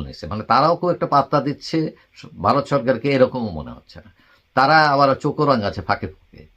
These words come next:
যেমন এই যে উপদেষ্টা আসিফ আছে, তিনি বলছেন যে ভারতের সাথে চোখে চোখ রেখে কথা হবে। ওরে বাপ রে বাপ! অর্থাৎ,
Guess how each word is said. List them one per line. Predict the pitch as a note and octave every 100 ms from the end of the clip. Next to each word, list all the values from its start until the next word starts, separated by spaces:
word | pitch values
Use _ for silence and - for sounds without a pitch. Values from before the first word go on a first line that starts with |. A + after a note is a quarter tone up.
| _ _ F#2
যেমন | F#2 B2+ C3 C3
এই | A#2+
যে |
উপদেষ্টা | C3 A#2+ A#2+ B2+ B2+
আসিফ | G#2 G#2
আছে, | F#2 F2 -
তিনি | A#2+ D3+ A#2+ _ _ _
বলছেন | A2+ B2 - A#2
যে | G2+
ভারতের | G#2 A#2 A#2 B2
সাথে | A#2+ A2+
চোখে | A2+ A2+ B2+
চোখ | A#2+ A2+
রেখে | A2+ - F#2+
কথা | G2 D#2+
হবে। | D2 C2 - _ _ _
ওরে | G#2 E2+
বাপ | C#2+ C#2 -
রে | - _
বাপ! | _ _ _ _ _ _ _ _ -
অর্থাৎ, | B2 C#3 D#3+ A2